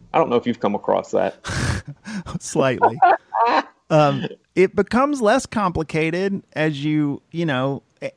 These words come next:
Speaker 2: well, and more. I mean, here's the thing.
Speaker 1: You
Speaker 2: Maybe
Speaker 1: are full of shit. It never comes
Speaker 2: <laughs>
Speaker 1: less
Speaker 2: All right.
Speaker 1: complicated.
Speaker 2: Le-, you're right. Let me, let me rephrase. It's just as complicated, but I think we, we start to construct tools for us to be able to deal with,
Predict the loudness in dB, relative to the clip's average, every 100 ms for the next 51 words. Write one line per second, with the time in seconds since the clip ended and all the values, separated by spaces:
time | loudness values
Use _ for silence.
0 | -8 -4 -2 0 2 2 2 2 0 0
1 | 0 -2 -2 -2 -2 -2 -2 -4 0 6
2 | 6 8 6 4 4 6 6 2 2 4
3 | 4 0 0 0 0 0 0 -2 -8 -4
4 | 2 4 4 2 4 4 4 0 0 0
5 | 2 -2 -2 -2 2 0 -2 -4 -2 -2
6 | -2 -4 -2 0 0 0 -2 -2 -4 _
7 | _ 0 0 4 0 2 -2 0 0 0
8 | -2 -4 -4 -4 -2 -2 -2 -4 -6 -6
9 | -6 -8 -10 _ -8 -6 -2 -2 -2 -2
10 | -4 -2 -2 -2 -2 0 2 0 -4 0
11 | 0 0 -4 0 0 -4 -4 -2 0 -2
12 | -4